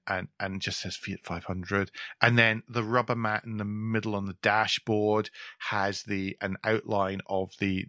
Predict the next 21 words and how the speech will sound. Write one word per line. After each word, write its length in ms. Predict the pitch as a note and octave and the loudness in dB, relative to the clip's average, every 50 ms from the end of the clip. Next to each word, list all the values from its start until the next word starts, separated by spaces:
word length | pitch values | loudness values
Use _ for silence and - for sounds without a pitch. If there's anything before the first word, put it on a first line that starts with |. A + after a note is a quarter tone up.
| - - | -2 4
kind 160 | - B2 A2+ | 4 4 6
of 60 | G2 | 6
historic 640 | A2 G#2+ - - - C3+ A#2 A2 G#2 G2+ G2 - - | 2 2 2 4 4 4 6 6 4 2 0 -2 -4
skyline 720 | - - - A2+ G2 G#2 A2 G#2+ G#2 G#2+ G#2 G#2 G#2 G#2+ G2+ | -6 -4 0 0 2 2 2 2 2 0 0 0 0 -2 -2
of, 220 | G2+ F#2+ - - - | -4 -4 -6 -8 -8
of 160 | G2 G2+ - | -8 -8 -6
Turin 400 | - - - F#2+ G2+ G#2 G#2+ G#2 | -6 -4 -2 2 4 4 4 4
and 200 | G#2+ G#2 G#2 G#2 | 2 -2 0 0
stuff. 480 | - - - - F#2 F#2 F#2 - - _ _ _ - - - - - - - - - - - _ - | 0 0 0 0 0 0 0 -4 -6 _ _ _ -20 -20 -20 -18 -16 -14 -12 -12 -12 -12 -10 _ 2
It's, 320 | F#3 G3+ - - - - - | 2 2 4 2 0 2 2
it's 160 | G#3 - - | 2 2 4
really 220 | F#3+ G#3 G#3 F#3+ | 4 6 6 4
cool. 200 | - - D#3 C3 | 4 4 2 2
Lots 260 | B2 D3+ E3+ - - | 2 2 0 0 0
of 60 | D3+ D3 | 0 2
nice 380 | D3 D3 D3+ D3+ D#3 D3 - | 4 4 6 4 4 4 0
detail 460 | - - C3+ B2+ A#2 - - G#2 G2+ | -4 -6 -8 -6 -6 -4 -4 -4 -4
things. 400 | G2 - - G2 F#2 F#2 F#2+ - - - | -6 -6 -4 -4 -4 -2 -4 -10 -10 -10
Lovely 340 | G#2+ G2+ G#2+ A2+ A2 A2 A#2 | -6 -2 0 0 2 2 0
car. 280 | - - G#2 G2 - - | 2 4 4 4 4 2
And 180 | A2+ G#2+ G#2 | 0 -2 -2